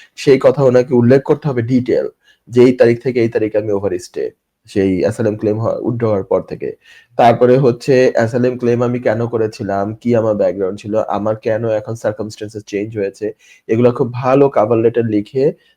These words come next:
তারপরে অ্যাপ্লিকেশন করতে হবে। যেই অ্যাপ্লিকেশন হতেও পারে যে ইন্টারভিউ হতে পারে, ইন্টারভিউতে যদি এগুলো ঠিকমতো জাস্টিফাই করা যায় তাহলে আশা করা যায় সম্ভাবনা আছে যে ইনশাআল্লাহ,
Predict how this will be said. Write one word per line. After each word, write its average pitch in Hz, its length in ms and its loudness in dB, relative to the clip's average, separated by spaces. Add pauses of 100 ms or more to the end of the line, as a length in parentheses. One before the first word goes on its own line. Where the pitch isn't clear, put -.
(120)
তারপরে 104 340 0
অ্যাপ্লিকেশন 90 540 -4
করতে 90 260 -10
হবে। 85 220 -4
যেই 110 200 2
অ্যাপ্লিকেশন 117 680 -2 (380)
হতেও 127 240 2
পারে 127 400 2
যে 98 240 -2
ইন্টারভিউ 120 440 0
হতে 101 140 -2
পারে, 95 300 -2 (120)
ইন্টারভিউতে 123 460 -2
যদি 123 180 0
এগুলো 113 260 2
ঠিকমতো 110 380 -4
জাস্টিফাই 113 480 -2
করা 110 220 2
যায় 147 180 -2
তাহলে 127 380 -2
আশা 123 240 -6
করা 120 200 -6
যায় 135 180 -6 (380)
সম্ভাবনা 107 480 -2
আছে 104 340 -6
যে 101 140 -8
ইনশাআল্লাহ, 104 440 -4